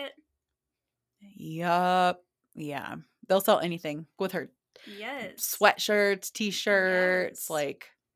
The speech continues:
Speaker 2: all sorts of
Speaker 1: There's
Speaker 2: stuff.
Speaker 1: a little kiosk sitting outside with all this stuff to buy. You know, capitalism is perfect, right?
Speaker 2: It's not blessed.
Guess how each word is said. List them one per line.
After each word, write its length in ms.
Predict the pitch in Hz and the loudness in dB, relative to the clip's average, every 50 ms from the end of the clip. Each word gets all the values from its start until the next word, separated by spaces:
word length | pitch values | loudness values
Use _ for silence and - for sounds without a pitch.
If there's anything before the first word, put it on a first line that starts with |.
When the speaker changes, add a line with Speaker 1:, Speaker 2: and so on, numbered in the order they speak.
| _ - | _ 2
Speaker 2:
all 160 | 190 190 196 | 2 2 2
sorts 280 | 190 - 185 175 180 - | 2 0 -2 -2 -2 -6
of 40 | 170 | -8
Speaker 1:
There's 40 | - | -6
Speaker 2:
stuff. 380 | - - - 214 208 196 214 | -4 -2 -2 -2 -2 -4 -6
Speaker 1:
a 40 | 233 | -10
little 140 | 233 226 226 | -14 -14 -16
kiosk 480 | - - - 247 262 240 202 190 - - - - | -18 -18 -16 -12 -10 -8 -8 -8 -8 -10 -10 -10
sitting 260 | 208 190 233 247 247 | -12 -12 -12 -10 -10
outside 400 | 247 - 233 - 254 233 226 202 | -10 -10 -10 -8 -8 -8 -8 -8
with 120 | 208 202 - | -10 -14 -14
all 240 | - 185 190 196 - | -14 -14 -14 -14 -14
this 180 | 208 208 208 - | -14 -10 -8 -8
stuff 560 | - - - - _ _ 196 180 202 - _ _ _ _ - | -8 -8 -10 -14 _ _ -12 -12 -12 -14 _ _ _ _ -20
to 100 | - 247 | -20 -18
buy. 440 | 208 - 208 220 220 208 185 185 180 | -12 -6 -4 -4 -2 -2 -4 -6 -10
You 140 | 185 202 | -12 -14
know, 140 | 202 190 190 214 | -14 -16 -16 -16
capitalism 880 | - 233 214 220 - 202 190 185 - - - - - - 233 233 233 247 | -12 -12 -12 -12 -12 -16 -16 -16 -14 -14 -14 -16 -16 -18 -18 -20 -20 -18
is 120 | - - - _ | -18 -20 -18 _
perfect, 400 | - 208 202 - - - - - | -18 -18 -18 -18 -20 -20 -20 -18
right? 200 | - - - - | -14 -14 -6 -4
Speaker 2:
It's 180 | - 214 - - | -2 -2 2 4
not 180 | 294 294 - 190 | 4 4 4 4
blessed. 540 | 202 180 208 202 185 196 - - - - | 4 6 8 8 8 6 2 -2 -8 -12